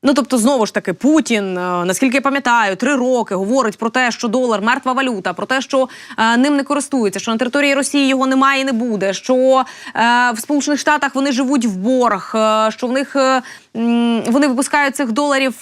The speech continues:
е, просто нічим не підкріплені, е, що це така політика Сполучених Штатів, і що до долара взагалі не треба рівнятися. Аж тут ви кажете, що шістдесят мільярдів,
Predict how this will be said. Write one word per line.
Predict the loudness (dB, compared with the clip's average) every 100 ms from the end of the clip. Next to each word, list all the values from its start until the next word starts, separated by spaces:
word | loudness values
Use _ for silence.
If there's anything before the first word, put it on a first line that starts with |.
| -2
е, |
просто | -2 -2 -2
нічим | 0 0 0 0
не |
підкріплені, | -2 -2 0 0 0 -2 -2 -4 -6 -12 -6
е, | 0 0
що | 0 -2
це | -2
така | -2 0
політика | 0 0 0 -4
Сполучених | -4 -4 -4
Штатів, | -2 0 2 0 -2
і | -4
що | -4
до | -2
долара | 0 2 0
взагалі | 0 0 0 0
не | 0
треба | 0 0
рівнятися. | 0 0 0 0 -4 -4
Аж | -2
тут | -4 -2
ви |
кажете, | -2 -2 -2 -4
що | -2 -2
шістдесят | -2 -2 -2
мільярдів, | 0 0 0 -2